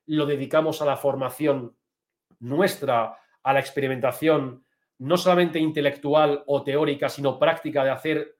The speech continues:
aplicaciones demo para entender cómo se crea, cómo se fabrica y cómo se hace esto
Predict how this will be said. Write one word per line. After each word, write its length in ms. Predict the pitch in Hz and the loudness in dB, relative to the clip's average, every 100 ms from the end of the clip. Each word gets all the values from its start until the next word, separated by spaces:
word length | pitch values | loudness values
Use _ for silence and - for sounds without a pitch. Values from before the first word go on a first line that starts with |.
| _ | _
aplicaciones 560 | 135 135 123 160 156 123 | -8 -4 -4 -4 -6 -2
demo 420 | 160 151 135 135 - _ | -2 0 -2 -4 -14 _
para 160 | 127 131 | -4 -4
entender 300 | 139 160 170 | -2 -2 -2
cómo 180 | 180 | -2
se 220 | 180 156 - | -2 -6 -4
crea, 360 | 160 160 143 | 0 2 2
cómo 180 | 151 165 | -2 -8
se 120 | 160 | -6
fabrica 360 | 147 139 160 147 | -6 -4 -2 -2
y 100 | - | -2
cómo 180 | 151 156 | -6 -6
se 120 | 156 | -6
hace 220 | 147 147 | -4 -4
esto 440 | 147 - 139 135 | -6 -4 -6 -6